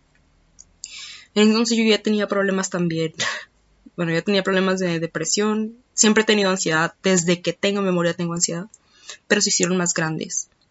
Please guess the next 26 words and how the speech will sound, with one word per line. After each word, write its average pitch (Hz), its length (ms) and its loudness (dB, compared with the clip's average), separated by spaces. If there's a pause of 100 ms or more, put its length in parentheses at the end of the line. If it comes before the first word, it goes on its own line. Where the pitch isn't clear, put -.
(400)
Eh, - 400 -10 (340)
eh, 151 220 -6
por 180 160 2
muchos 175 320 2
años 175 240 0
en 175 80 0
realidad 160 400 0
fue 165 220 0
como 165 340 -4
de 156 120 -6
que, - 320 -10 (600)
mm, 151 640 -6 (220)
creí 175 320 2
que - 100 4
era 196 80 4
ansiedad 170 300 0
social. - 420 2 (240)
No 220 140 6
me 247 60 6
habían 240 160 4
diagnosticado 185 520 2
absolutamente 175 640 -2
nada 175 160 0
en 175 80 -2
ese 180 140 -4
entonces. - 500 -6